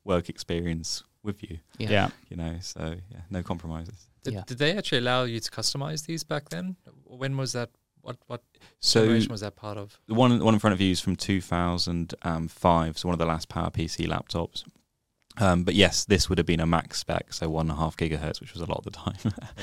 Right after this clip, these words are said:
Speaker 3: Yeah, yeah.
Speaker 1: Um, and then the seventeen inch would be up to one point six seven, so not much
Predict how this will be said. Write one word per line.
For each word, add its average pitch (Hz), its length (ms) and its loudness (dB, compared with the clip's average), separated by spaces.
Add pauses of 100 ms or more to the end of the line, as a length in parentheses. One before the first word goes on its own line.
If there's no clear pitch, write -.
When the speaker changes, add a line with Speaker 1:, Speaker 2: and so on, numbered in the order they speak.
(140)
Speaker 3:
Yeah, 101 180 2
yeah. 92 320 8
Speaker 1:
Um, 92 300 6
and 92 160 6
then 90 280 6
the 85 220 2
seventeen 85 460 2
inch 82 200 -4
would 80 80 -2
be 80 120 2
up 80 100 -4
to 82 160 -6
one 82 200 -2
point - 220 -6
six - 300 -4
seven, 101 240 0
so 98 100 -4
not 95 160 0
much - 200 -8